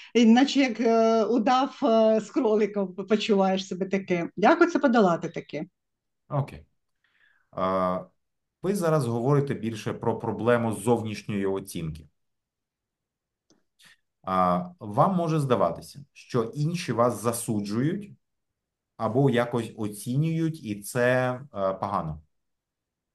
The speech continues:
Speaker 2: Так може здаватися. Так може справді бути. Ваша задача — поставити себе в умови експерименту. Візьміть, спеціально говоріть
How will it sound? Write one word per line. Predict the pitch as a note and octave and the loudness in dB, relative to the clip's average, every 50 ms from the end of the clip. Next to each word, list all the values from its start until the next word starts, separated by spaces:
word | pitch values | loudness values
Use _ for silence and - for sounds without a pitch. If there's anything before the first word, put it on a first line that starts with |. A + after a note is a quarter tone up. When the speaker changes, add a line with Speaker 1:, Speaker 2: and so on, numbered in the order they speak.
| _ _ _ _ | _ _ _ _
Speaker 2:
Так | - B2 B2+ C3+ C3+ A2+ | -2 0 0 0 0 -2
може | G#2+ A2 A2+ A2 G2+ | -6 -6 -6 -6 -4
здаватися. | F#2 F#2+ G2 E2+ D#2 D2+ D2+ D#2 - _ _ _ _ _ _ _ _ _ _ _ _ _ _ _ _ _ _ _ _ | -2 -2 -2 -2 -4 -6 -12 -16 -20 _ _ _ _ _ _ _ _ _ _ _ _ _ _ _ _ _ _ _ _
Так | - A2+ A2 - | -2 -2 0 2
може | C3 C3+ C3 D3 D#3 | 2 2 4 2 2
справді | - - - C#3 B2+ B2 A#2+ C3+ D3+ | 0 0 2 4 4 4 4 2 0
бути. | C3+ G#2+ F#2+ F#2 - - E2 - - _ _ _ _ _ _ _ _ _ _ _ _ _ _ _ _ _ _ _ _ _ _ _ _ _ _ _ _ _ _ _ _ | 0 0 -2 -6 -8 -12 -16 -18 -20 _ _ _ _ _ _ _ _ _ _ _ _ _ _ _ _ _ _ _ _ _ _ _ _ _ _ _ _ _ _ _ _
Ваша | F#2 G2 G#2 G#2 - C#3+ C#3 | 0 0 0 2 0 -2 -2
задача — | D3 F3+ F3 D#3 A#2 F2+ F2 D#2+ - - - - _ _ _ _ _ _ _ _ | -2 0 0 2 2 0 0 -6 -12 -18 -20 -20 _ _ _ _ _ _ _ _
поставити | - B2 A2+ - - - C3+ D3+ D#3+ E3 E3+ E3+ - D3+ | -4 -4 -4 -2 0 2 2 2 2 0 -4 -4 -4 -6
себе | - - - D3+ C3 A#2+ G#2+ G2+ | -4 -4 -4 -2 0 2 2 0
в | F#2+ G#2 | 0 0
умови | G#2 A2+ B2 C#3+ C#3+ C#3+ C#3 - - - | -2 -2 0 0 2 2 0 -2 -4 -8
експерименту. | B2 B2+ C3 - - - - - C3+ B2 A#2+ A#2+ A2 G2 F2 E2 D#2+ D#2+ - _ _ _ _ _ _ _ _ _ _ _ _ _ _ _ _ _ _ _ - | -8 -8 -8 -8 -12 -14 -8 -6 -4 -4 -4 -4 -4 -6 -6 -6 -8 -10 -14 _ _ _ _ _ _ _ _ _ _ _ _ _ _ _ _ _ _ _ -6
Візьміть, | A#2 D#3 G3+ G3 E3+ D3+ B2 - - - _ _ _ _ _ _ _ _ | -4 -2 -2 0 0 -2 -2 -2 -6 -12 _ _ _ _ _ _ _ _
спеціально | - - - - - D3+ D3+ D3 - F#3 E3+ D#3+ D3+ C#3+ B2 G#2 G#2 G#2 G2 | -18 -16 -8 -4 -2 -2 -2 -2 -2 0 2 2 2 2 0 0 -2 -2 -4
говоріть | F#2+ G#2+ G#2+ G2+ A2+ B2 B2 A#2 - - - - - | -4 -4 -2 -2 0 0 0 0 -2 -4 -10 -18 -20